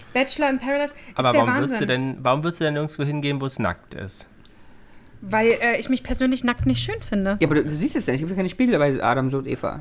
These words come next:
Speaker 3: Du guckst dir die anderen auch nackt an.
Speaker 1: Ja, aber ich laufe ja auch privat jetzt nicht nackt rum.
Speaker 3: Zu Hause auch nicht?
Speaker 1: Nein.
Speaker 3: Nie?
Speaker 1: Nein.
Speaker 3: Ah, wirklich?
Speaker 1: Ja.
Speaker 3: Ah, ich
Speaker 1: Du?
Speaker 3: bin,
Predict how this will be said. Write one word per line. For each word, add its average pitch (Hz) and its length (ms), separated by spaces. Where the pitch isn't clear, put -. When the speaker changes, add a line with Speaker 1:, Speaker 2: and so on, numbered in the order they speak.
Speaker 3:
Du 156 60
guckst 165 220
dir 185 40
die - 60
anderen 190 180
auch 294 120
nackt - 280
an. 131 220
Speaker 1:
Ja, 247 140
aber 254 120
ich 233 180
laufe 240 420
ja 220 80
auch - 100
privat 226 400
jetzt 320 160
nicht 220 160
nackt 185 240
rum. 185 240
Speaker 3:
Zu 156 140
Hause 233 240
auch 196 80
nicht? 330 140
Speaker 1:
Nein. 247 280
Speaker 3:
Nie? 277 420
Speaker 1:
Nein. 214 340
Speaker 3:
Ah, 139 120
wirklich? 226 360
Speaker 1:
Ja. 214 180
Speaker 3:
Ah, - 60
ich 143 80
Speaker 1:
Du? 240 80
Speaker 3:
bin, 294 80